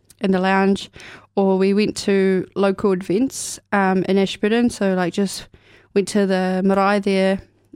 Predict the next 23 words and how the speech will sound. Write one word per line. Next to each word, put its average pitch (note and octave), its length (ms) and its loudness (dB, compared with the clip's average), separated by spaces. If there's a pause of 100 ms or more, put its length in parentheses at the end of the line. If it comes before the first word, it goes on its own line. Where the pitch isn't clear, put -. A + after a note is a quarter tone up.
and F#3+ 360 2
had G3 120 -2
a F#3+ 60 -2
barbecue F#3+ 560 2
or F#3 240 2
a F#3 40 0
hangi F#3+ 400 2
or F#3 60 2
something F#3+ 400 -2 (480)
and G3 80 0
just A3 140 2
celebrated G#3 520 2
it. G3 120 2
And G#3 160 2
I G#3+ 80 4
always A3+ 240 2
remember G#3+ 340 4
going G3+ 240 2
to G3 120 -2
these F#3+ 180 0
events, F#3+ 640 0
um, F#3+ 380 2
or G3 420 2